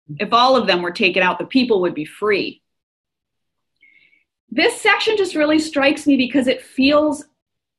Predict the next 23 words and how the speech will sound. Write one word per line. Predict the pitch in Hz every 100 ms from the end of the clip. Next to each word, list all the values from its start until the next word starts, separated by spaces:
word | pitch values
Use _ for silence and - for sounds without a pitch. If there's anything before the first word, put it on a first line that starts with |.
| -
like | 233 240 240 226
it | 247
could, | - 269 233 196 -
it, | 247 240
it | 262
feels | 311 285
like | 269
it's | 254
now. | 220 214 208 - -
Anytime | 247 277 269 240
I | 214
turn | 202 220
on | 190
the | 180
news, | 214 254 170 - - - - -
this | 247 254
idea | 262 233 190 254 277 262
that | 208 214 208 - _ _ _ _ _ -
this | 208 269 -
projection, | - 285 247 - 277 320 - - 240
this | 202 202
profound | - 240 - 302 294 320 311
projection | 302 254 254 247 - 220 190